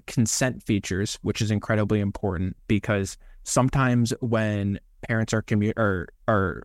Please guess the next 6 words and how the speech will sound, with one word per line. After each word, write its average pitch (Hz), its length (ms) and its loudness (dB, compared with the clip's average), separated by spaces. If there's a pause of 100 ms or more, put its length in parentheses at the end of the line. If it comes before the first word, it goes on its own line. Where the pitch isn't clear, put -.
separating 107 640 2
and 101 120 2
they're 101 140 2
experiencing 110 720 0
communication-related 104 1080 0
conflict, 113 640 -2